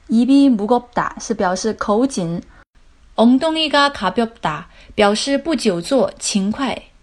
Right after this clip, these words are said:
발등에 불이 떨어지다是表示火烧眉毛很紧急。所以用三句话来概括它的黄金法则就是머리는 차갑게, 가슴은 뜨겁게, 발등엔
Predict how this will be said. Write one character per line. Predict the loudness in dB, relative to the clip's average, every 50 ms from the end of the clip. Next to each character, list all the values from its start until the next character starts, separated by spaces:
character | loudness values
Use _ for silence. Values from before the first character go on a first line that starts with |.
| _ _ _ -20 -20 _ _ _
발 | -2 2 2 2 2 0
등 | 0 0 2 2
에 | 4 4 2 0 -2
불 | -2 -2 0
이 | 0 0 -2 0
떨 | 0 2 2
어 | 2 2 0
지 | -2 -6
다 | -8 -8 -8 -8 -12 -12
是 | -8 -6
表 | -4 -4 -4
示 | -4 -4 -4 -6
火 | -4 -4 -2 -2 -2 0
烧 | 2 2 4 4
眉 | 4 2 2 0
毛 | 0 0 0 -2
很 | -2 0 0 0
紧 | 0 0 -2 -4 -4 -6
急。 | -6 -6 -6 -6 -8 -10 -12 _ _ -20 -20 _
所 | -10 -2 2 2 2
以 | 2 2 -2 -4 -10 _ _ _ _
用 | 0 4 6 6 6
三 | 4 4 2 0 0 0
句 | 0 -2
话 | 0 2 2 2
来 | 2 2 0
概 | 0 0 0 0 0
括 | -2 -2 0 0 0 0
它 | 0 -2 -4 -2
的 | 0 0 0 0 -2 -4
黄 | -4 -2 0 0 0
金 | 0 -2 -4 -2
法 | -2 -2 -2 -2
则 | -2 -2 -2 -2 0 -2
就 | -2 -2 -2 -2
是 | -2 -4 -4 -6 -6 -6 -8 -14 _ _ _ _ _ -20 _ -20 -20 -6 -2
머 | 0 2 2
리 | 2 2 2
는 | 0 0 0 -2 -2 -4
차 | -4 -6 -6 -4
갑 | -2 -2 -4 -4 -6 -6
게, | -6 -6 -6 -6 -10 -16 _ _ _ _ _ -10
가 | -6 -4 -4 -4
슴 | -2 0 0 0
은 | 2 0 -2 -4 -4 -4 -4
뜨 | -4 -2
겁 | -2 -2 -2 -4 -6 -8
게, | -8 -8 -8 -8 -12 -18 _ _ _ _ _ _ _ -10
발 | -4 -2 -2 -2 0
등 | 0 2 2 2 2
엔 | 2 0 -2 -2 -2 -2